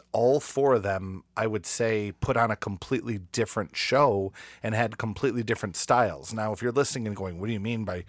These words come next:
show and styles?" So if you haven't experienced this before, these Japanese chefs come out and they have, um, knives and spatulas. They'll juggle them.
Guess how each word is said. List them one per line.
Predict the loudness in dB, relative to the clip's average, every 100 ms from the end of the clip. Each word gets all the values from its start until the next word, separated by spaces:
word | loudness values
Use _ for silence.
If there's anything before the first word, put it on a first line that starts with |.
| -14 -10
show | -2 2 4 4 2
and | -2
styles?" | -4 0 0 0 -4 -6
So | -6
if | -4
you | 2 4
haven't | 4 0 -8 -14 -8
experienced | -6 0 0 0 -4
this | -8
before, | -10 -8 -8 -8 -12 -20 -20 -18 -6
these | -2 -2
Japanese | 2 2 2 -2 -2
chefs | 0 0 0
come | -8 -6
out | -4 -4 -6 -10 -20 -4
and | -2 0
they | 0
have, | 0 0 -2 -4 -4
um, | -4 -4
knives | 0 2 4 2 0 -4
and | -4
spatulas. | -2 2 0 0 0 0 -2 -4
They'll | -4 -4
juggle | 2 2 4 2
them. | 2 4 4 0